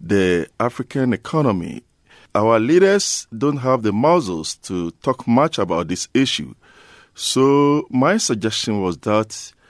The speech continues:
we, the African producers of poultry, should come together as a union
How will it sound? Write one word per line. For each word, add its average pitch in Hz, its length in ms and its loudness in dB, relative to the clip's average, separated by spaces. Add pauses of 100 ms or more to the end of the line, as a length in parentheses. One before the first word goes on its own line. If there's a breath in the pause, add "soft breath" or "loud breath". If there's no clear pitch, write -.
(360 soft breath)
we, 180 340 2
the 135 260 2
African 143 500 -2
producers 127 600 0
of 98 160 -6
poultry, - 480 -4
should - 300 -8
come 131 220 -2
together 113 480 -2 (100)
as - 160 -8
a 82 60 -6
union 101 540 0